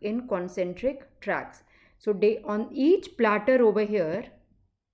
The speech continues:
each platter over here, the data is stored in concentric tracks, and this read-write head can move radially.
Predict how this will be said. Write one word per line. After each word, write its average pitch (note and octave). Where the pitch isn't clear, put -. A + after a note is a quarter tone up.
each C#4
platter G#3+
over G#3
here, G#3
the G3
data G3
is G#3
stored F#3+
in B3+
concentric G#3+
tracks, F3
and G#3+
this C#4+
read-write B3+
head G#3+
can G3+
move A#3
radially. G3